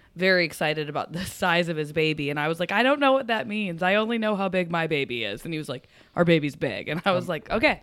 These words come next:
Speaker 2: How big is your baby?
Speaker 1: Uh, five pounds.
Speaker 2: Luigi.
Speaker 1: Well, yeah, just
Speaker 2: Probably
Speaker 1: under
Speaker 2: f-
Speaker 1: five pounds. Probably bigger by now.
Speaker 2: I was gonna say five to five and a half. They told us a half pound a week.
Speaker 1: Yeah, so fi-, he was
Speaker 2: Would
Speaker 1: just
Speaker 2: be
Speaker 1: under five pounds, um, two weeks ago.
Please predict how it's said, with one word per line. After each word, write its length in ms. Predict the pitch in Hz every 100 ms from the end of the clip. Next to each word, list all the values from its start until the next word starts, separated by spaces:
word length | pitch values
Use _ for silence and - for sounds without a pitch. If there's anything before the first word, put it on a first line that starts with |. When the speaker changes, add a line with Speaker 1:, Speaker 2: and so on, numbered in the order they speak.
| _ 131
Speaker 2:
How 80 |
big 200 | 127 131
is 140 | 131 131
your 60 | 107
baby? 320 | 101 95 - - - -
Speaker 1:
Uh, 640 | 196 190 185 185 180 180
five 300 | 170 214 240
pounds. 420 | 254 262 165 -
Speaker 2:
Luigi. 460 | 110 101 98 98 -
Speaker 1:
Well, 460 | - 233 220 214 208 - _ -
yeah, 220 | 180 151
just 160 | 160 185
Speaker 2:
Probably 60 | 185
Speaker 1:
under 160 | 170
Speaker 2:
f- 60 | 175
Speaker 1:
five 200 | 175 170
pounds. 260 | 165 180
Probably 400 | - 247 294 277
bigger 320 | 214 170 180 196
by 140 | 180
now. 320 | 165 147 165
Speaker 2:
I 20 |
was 120 | 214 202
gonna 80 | 131
say 160 | 123
five 260 | - 131 127
to 60 |
five 240 | 113 120 113
and 80 | 101
a 20 |
half. 220 | 104 -
They 100 | 120
told 220 | 156 156
us 160 | 147 117
a 20 |
half 300 | 131 123 -
pound 240 | 127 120
a 20 | 110
week. 380 | 98 90 - - -
Speaker 1:
Yeah, 300 | 190 151 135 -
so 180 | - 196
fi-, 220 | 208 196
he 180 | 202 214
was 120 | 202
Speaker 2:
Would 80 | 202
Speaker 1:
just 120 | 208
Speaker 2:
be 40 | 208
Speaker 1:
under 180 | 190
five 260 | 180 180 170
pounds, 440 | 170 160 156 151 -
um, 440 | 170 160 151 147 - _ _ _ _ _ _ - - - _ _ _ _ _
two 100 | -
weeks 240 | 202 202 -
ago. 160 | 226